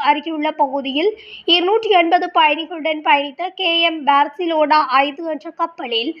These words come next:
தீப்பிடித்து விபத்து ஏற்பட்டுள்ளதாக தெரிவிக்கப்பட்டுள்ளது. இதேவேளை உயிரிழப்புகளின் எண்ணிக்கை குறித்து எந்த உறுதிப்படுத்தலும் இல்லை என்றும் குறிப்பிடப்பட்டுள்ளது. இத்துடன் அகில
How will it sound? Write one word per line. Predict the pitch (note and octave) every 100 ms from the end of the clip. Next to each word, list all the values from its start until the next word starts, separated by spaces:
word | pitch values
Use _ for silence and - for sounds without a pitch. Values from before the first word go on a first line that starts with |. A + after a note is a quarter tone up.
| - - _
தீப்பிடித்து | E4+ E4 E4+ E4 D#4+ D#4+
விபத்து | B3+ C#4 D#4 D#4+
ஏற்பட்டுள்ளதாக | D#4 D4 D4+ D4 D4+ D4 C#4+ D4 G#4
தெரிவிக்கப்பட்டுள்ளது. | G#4+ G#4+ G#4+ - A3+ A3 G#3+ A#3+ A#3 A#3+ A#3+ - _ _ _
இதேவேளை | C4 D4 D#4 C#4+ D4+ D4+ F#4+ G4
உயிரிழப்புகளின் | D#4 D4+ D#4+ D#4+ D#4 D#4 D#4+ D4+ D#4
எண்ணிக்கை | D#4 C#4 C#4 C#4+ E4
குறித்து | D#4+ E4+ E4+ E4+ - E4 - -
எந்த | - D#4+ G4 A#4 A#4
உறுதிப்படுத்தலும் | F4 E4+ G#4 A#4 F4+ F4 E4 D#4+
இல்லை | D4 F4 F#4
என்றும் | E4 C#4 D#4+ D4+
குறிப்பிடப்பட்டுள்ளது. | E4 E4 E4 F4+ F4 D4+ - A#3 A3 G#3+ A3 A3 - _ _ _ - - - - _ _ _ _ _ _ _ - - _
இத்துடன் | F4 A#4 A#4+ A#4+ G#4+
அகில | G4 G4